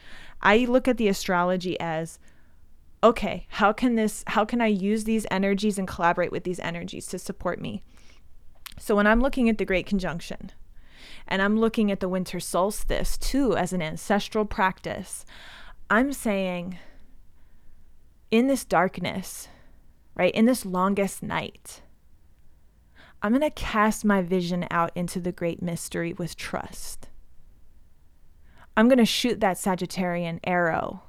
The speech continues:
beyond where my, my field of vision can go and trust that it will meet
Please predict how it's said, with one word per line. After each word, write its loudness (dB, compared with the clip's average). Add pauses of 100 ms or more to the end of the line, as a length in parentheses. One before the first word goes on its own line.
(640)
beyond 6
where 0
my, 0
my 0
field -2
of -2
vision -4 (100)
can -2
go -4 (440)
and -2
trust -4 (420)
that 6
it 4
will 4
meet 0